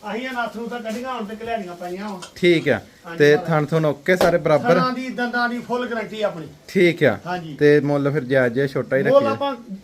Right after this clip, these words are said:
Speaker 1: ਜਾਇਜ਼ ਹੀ ਕਰਨਾ, ਕੋਈ ਪੰਜੀ ਨਹੀਂ, ਤੀਹ ਨਹੀਂ।
Speaker 2: ਅੱਛਾ।
Speaker 1: ਬਾਈ ਹਜ਼ਾਰ ਦੀ ਵੈਟ ਦੇ ਦਾਂਗੇ।
Speaker 2: ਬਾਈ ਹਜ਼ਾਰ ਦੀ ਦੇ ਦੋਗੇ?
Speaker 1: ਹਾਂਜੀ।
Speaker 2: ਬਾਕੀ ਮੌਕੇ ਤੇ ਮਾਨਤਾਨ
Speaker 1: ਮੌਕੇ ਤੇ ਮਾਨਤਾਨ ਕਰਾਂਗੇ, ਕੋਈ ਗੱਲ
Speaker 2: ਕੋਈ
Speaker 1: ਨਹੀਂ।
Speaker 2: ਫੋਨ ਲਾਵੇ, ਖਾਲੀ ਨਾ ਮੋੜਿਓਗੇ
Speaker 1: ਨਹੀਂ
Speaker 2: ਕਿਸੇ
Speaker 1: ਮੋੜਦੇ
Speaker 2: ਨਾਲ।
Speaker 1: ਮਹਾਰਾਜ, ਹੋਰ ਦੱਸੋ।
Speaker 2: ਠੀਕ ਹੈ, ਖੁਸ਼ੀ ਦਾ
Speaker 1: ਕੋਈ
Speaker 2: ਮੌਕਾ
Speaker 1: ਗੱਲ
Speaker 2: ਆਇਆ
Speaker 1: ਨਹੀਂ।
Speaker 2: ਵਾ ਹੁਣ।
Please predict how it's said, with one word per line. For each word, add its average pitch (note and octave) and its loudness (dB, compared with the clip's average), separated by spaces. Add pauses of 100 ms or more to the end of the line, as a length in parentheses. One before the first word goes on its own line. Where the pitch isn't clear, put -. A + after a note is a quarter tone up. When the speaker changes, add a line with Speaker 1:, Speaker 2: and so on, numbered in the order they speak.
Speaker 1:
ਜਾਇਜ਼ B3+ 0
ਹੀ C4 -6
ਕਰਨਾ, B3+ -2
ਕੋਈ B3 2
ਪੰਜੀ B3 -4
ਨਹੀਂ, B3+ -4
ਤੀਹ A#3 -8
ਨਹੀਂ। A#3 -6 (200)
Speaker 2:
ਅੱਛਾ। D3 2
Speaker 1:
ਬਾਈ A3 -2
ਹਜ਼ਾਰ A#3 0
ਦੀ G3 -8
ਵੈਟ F#3 -4
ਦੇ F3 -8
ਦਾਂਗੇ। D3 -8
Speaker 2:
ਬਾਈ C3+ 4
ਹਜ਼ਾਰ C#3 2
ਦੀ C#3 -6
ਦੇ A#2 -2
ਦੋਗੇ? G2 -6
Speaker 1:
ਹਾਂਜੀ। E3+ -8
Speaker 2:
ਬਾਕੀ D#3 2
ਮੌਕੇ D#3 -2
ਤੇ C#3+ 0
ਮਾਨਤਾਨ D3 2
Speaker 1:
ਮੌਕੇ C4+ 0
ਤੇ C4+ 2
ਮਾਨਤਾਨ A#3+ -2
ਕਰਾਂਗੇ, A#3+ -4
ਕੋਈ G#3+ -10
ਗੱਲ F#3 -2
Speaker 2:
ਕੋਈ E3 4
Speaker 1:
ਨਹੀਂ। D3 0
Speaker 2:
ਫੋਨ D#3 0
ਲਾਵੇ, D#3+ 6
ਖਾਲੀ E3 0
ਨਾ F3+ 2
ਮੋੜਿਓਗੇ D3+ 2
Speaker 1:
ਨਹੀਂ A#3 2
Speaker 2:
ਕਿਸੇ D3 4
Speaker 1:
ਮੋੜਦੇ B3 4
Speaker 2:
ਨਾਲ। A#3 -2
Speaker 1:
ਮਹਾਰਾਜ, A#3 0
ਹੋਰ A3 -2
ਦੱਸੋ। E3+ -8
Speaker 2:
ਠੀਕ C3 -2
ਹੈ, A#2+ -6
ਖੁਸ਼ੀ C#3+ -2
ਦਾ C#3 4
Speaker 1:
ਕੋਈ C#3 -2
Speaker 2:
ਮੌਕਾ G3 -2
Speaker 1:
ਗੱਲ C#3+ 2
Speaker 2:
ਆਇਆ C#3 6
Speaker 1:
ਨਹੀਂ। B2 2
Speaker 2:
ਵਾ D3+ -2
ਹੁਣ। C3 -4